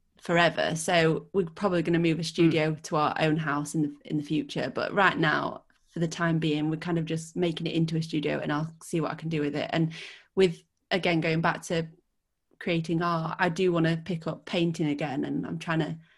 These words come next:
Speaker 1: maybe get into that a bit more and monetize it in some sort of way. Uh, so I think having a studio space is gonna be great for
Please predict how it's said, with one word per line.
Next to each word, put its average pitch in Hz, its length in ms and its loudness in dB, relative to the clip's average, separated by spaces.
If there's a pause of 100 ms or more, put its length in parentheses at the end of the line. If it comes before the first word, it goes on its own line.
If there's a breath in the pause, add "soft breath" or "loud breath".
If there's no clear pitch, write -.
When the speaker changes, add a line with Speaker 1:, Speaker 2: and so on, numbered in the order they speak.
(440 soft breath)
Speaker 1:
maybe 170 160 0
get 160 120 -2
into 165 200 -2
that 160 160 0
a - 20 -6
bit - 160 -6
more 160 300 2
and 165 320 -6 (420)
monetize 160 640 0
it - 140 -2
in 156 340 0
some 170 360 -2
sort 160 220 -2
of 151 140 -6
way. 98 380 -2 (200)
Uh, 160 240 0
so 180 420 2
I - 60 -4
think 185 220 -4
having 180 200 2
a 165 60 4
studio 160 460 2
space 156 320 -6
is 156 60 -12
gonna 160 160 0
be 151 160 -4
great 151 500 -2
for 151 420 -4